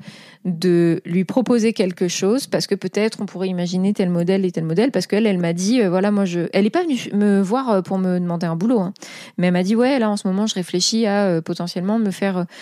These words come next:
en fait, tout ce que je veux, c'est un C D I et avoir un salaire qui tombe tous les mois. Je peux pas, euh, pour X et X raisons, me mettre en auto-entreprise et créer ma propre activité, donc j'aimerais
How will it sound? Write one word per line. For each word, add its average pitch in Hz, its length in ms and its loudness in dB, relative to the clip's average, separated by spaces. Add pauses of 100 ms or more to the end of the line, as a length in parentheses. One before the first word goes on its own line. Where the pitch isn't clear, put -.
(260)
en - 200 -4
fait, 285 100 0
tout - 140 -8
ce 247 60 -6
que 233 140 0
je 208 80 -2
veux, 262 160 0
c'est - 120 0
un 190 120 0
C 226 180 0
D 202 140 0
I 220 340 2
et 202 80 4
avoir 180 220 0
un 180 80 0
salaire 214 320 0
qui 202 120 -6
tombe 202 220 -2
tous - 120 -2
les 214 120 4
mois. 180 180 0 (360)
Je 185 120 0
peux 214 140 2
pas, 262 300 2
euh, 196 100 2
pour 196 240 -4
X 226 240 -4
et 226 40 -2
X - 180 -6
raisons, 220 360 0
me 202 120 0
mettre 214 180 0
en 202 160 0
auto-entreprise 202 600 -2
et 180 60 2
créer 202 200 0
ma 190 100 2
propre 180 260 -4
activité, 170 580 -2 (280)
donc 196 140 0
j'aimerais 214 480 0